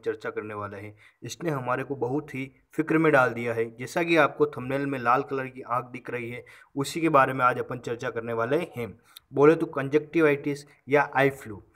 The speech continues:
"सर, इस बीमारी के बारे में क्या लक्षण है? सर, इस बीमारी के क्या बचाव है? सर, इस बीमारी का अपन घरेलू उपाय कैसे कर सकते हैं?" इन सारे प्रश्नों का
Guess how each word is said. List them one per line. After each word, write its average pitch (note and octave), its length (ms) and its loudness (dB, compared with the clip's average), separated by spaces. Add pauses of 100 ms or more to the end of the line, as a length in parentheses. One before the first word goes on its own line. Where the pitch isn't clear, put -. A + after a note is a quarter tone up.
(240)
"सर, E3+ 420 2
इस D#3+ 160 -4
बीमारी C#3+ 360 2
के D3 100 2
बारे C3+ 260 2
में C3+ 140 -6
क्या C#3+ 140 0
लक्षण C#3+ 340 -4
है? C3+ 160 -8
सर, - 320 -4
इस D3+ 160 -6
बीमारी C3+ 320 0
के C#3 140 -6
क्या C#3+ 260 0
बचाव C3+ 420 -2
है? C3+ 120 -6 (220)
सर, - 340 0
इस E3 180 -6
बीमारी C#3 320 0
का C#3 100 2
अपन C3+ 240 -4
घरेलू B2+ 320 0
उपाय C3+ 240 -2
कैसे C3 280 -8
कर C#3+ 120 -6
सकते B2 240 -14
हैं?" B2+ 100 -12 (320)
इन F#3+ 140 -2
सारे D3+ 320 4
प्रश्नों C#3+ 360 -6
का C3+ 440 -4